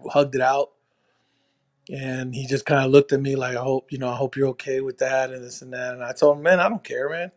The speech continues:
That's just, you know, that's totally fine with me. You know, you coulda, it doesn't matter what you say. I'm always gonna love you. I'm always gonna support you."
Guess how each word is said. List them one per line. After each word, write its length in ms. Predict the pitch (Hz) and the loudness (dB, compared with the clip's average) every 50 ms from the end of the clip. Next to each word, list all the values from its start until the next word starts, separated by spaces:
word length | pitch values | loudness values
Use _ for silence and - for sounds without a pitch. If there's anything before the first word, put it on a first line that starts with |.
| _ _ | _ _
That's 240 | - - - - - | -14 -14 -14 -12 -12
just, 180 | - - - | -12 -8 -4
you 80 | - 151 | -2 0
know, 280 | 156 156 160 156 - - | 2 2 2 0 -2 -4
that's 320 | - 131 - - - - - - | -4 -4 -4 -4 -6 -10 -10 2
totally 300 | - 156 156 160 156 151 | 6 6 8 8 8 6
fine 400 | 147 - 151 151 151 156 156 151 | 6 4 4 6 4 4 2 0
with 140 | 151 147 143 | -2 -2 0
me. 240 | 147 147 151 151 151 | 0 0 2 2 2
You 80 | 147 147 | 2 2
know, 160 | 147 143 143 | 2 2 0
you 100 | 143 143 | 0 0
coulda, 340 | - - 143 143 143 139 143 _ _ _ _ _ _ _ _ _ _ _ _ _ _ _ _ _ _ - | 0 0 2 2 2 0 -4 _ _ _ _ _ _ _ _ _ _ _ _ _ _ _ _ _ _ 2
it 80 | 156 | 6
doesn't 260 | 151 185 185 180 175 170 | 8 8 8 8 4 2
matter 220 | 175 175 165 170 | 2 2 2 2
what 220 | 165 160 156 - | 0 -2 -4 -6
you 60 | - 135 | -10 -14
say. 240 | - 127 120 117 - - | -12 -10 -10 -10 -10 -8
I'm 140 | 131 135 | -6 -4
always 220 | 139 139 147 139 135 | -2 -2 -2 -2 -2
gonna 200 | 147 143 143 139 | -4 -4 -2 0
love 260 | 139 143 143 139 139 | 2 2 2 2 2
you. 140 | 139 139 135 | 0 -2 -2
I'm 120 | 131 131 | -2 -4
always 180 | 131 131 127 127 | -4 -6 -6 -6
gonna 140 | 135 127 120 | -8 -10 -10
support 440 | - 123 113 - 131 127 123 - | -12 -10 -6 -4 -4 -4 -4 -8
you." 80 | - | -16